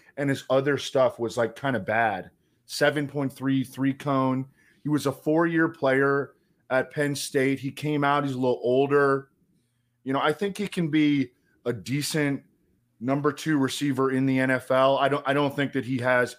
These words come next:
any kind of a ceiling, uh, as a, um, uh, a-, as a, as a fantasy producer, at least in the short term, behind Terry McLaurin. Leone is th-, think-, said he thinks that Do-, that,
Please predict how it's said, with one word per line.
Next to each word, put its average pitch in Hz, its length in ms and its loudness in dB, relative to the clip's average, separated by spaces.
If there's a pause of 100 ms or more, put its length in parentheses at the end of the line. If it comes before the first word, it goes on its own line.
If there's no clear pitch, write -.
any 151 220 0
kind 143 280 -2
of 120 100 -2
a 113 60 -2
ceiling, 143 600 -2 (640)
uh, 113 180 2
as 123 280 2
a, 127 160 2
um, 113 420 0 (720)
uh, 113 180 0
a-, 123 180 2
as 120 180 0
a, 113 140 0
as 117 140 0
a 117 60 -2
fantasy 139 500 -2
producer, 143 760 0 (260)
at 123 60 -2
least 139 240 -2
in 131 80 0
the 117 80 -2
short 156 340 0
term, 143 440 -4 (220)
behind 147 360 0
Terry 147 240 2
McLaurin. 143 520 0
Leone 143 260 2
is 135 220 -2
th-, - 140 -12
think-, 143 280 -4
said 143 180 0
he 135 80 2
thinks 139 300 -4
that 117 180 0
Do-, 123 120 0 (140)
that, 127 200 2